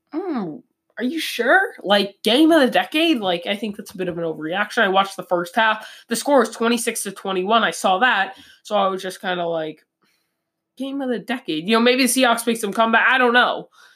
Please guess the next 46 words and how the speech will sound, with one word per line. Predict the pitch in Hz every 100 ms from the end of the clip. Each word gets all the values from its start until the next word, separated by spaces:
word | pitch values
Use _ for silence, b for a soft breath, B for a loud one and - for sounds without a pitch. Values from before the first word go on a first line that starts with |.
| b b _ _
why | 185 180
it | 185
would | 180
be | 180
the |
game | 180 185 180
of |
the | 175
decade. | 190 - 170 165 180
I | 190
watched | 185 196 202 -
the | 185
third | - 180 170
quarter. | - 302 320 330
It's | 320 359
okay. | 349 226 147 165 233 _ _ _ _ _ _ _ _ -
Um, | 180 175 170 160 _ _ _ _ _ _ -
by | 202 202
the | 196
third | 233 220 -
quarter, | 233
the | 220
Seahawks | - 262 254 220
start | - 220
to | 202
get | 202 196
it |
on. | 190 196
They |
score | 196 - 185
seven | 214 185
points, | 185 196 196
but | 185
the | 196 190 -
forty-niners | - 277 262 262 254
score | 254 240
six. | 226 - 214 -
So | 220
I'm | 202 202
like, | 202 180 B B
"All | 226
right, | 185
it's | -
nineteen | 202 208 220 - 202 -
to |
seven." | - 202 151 -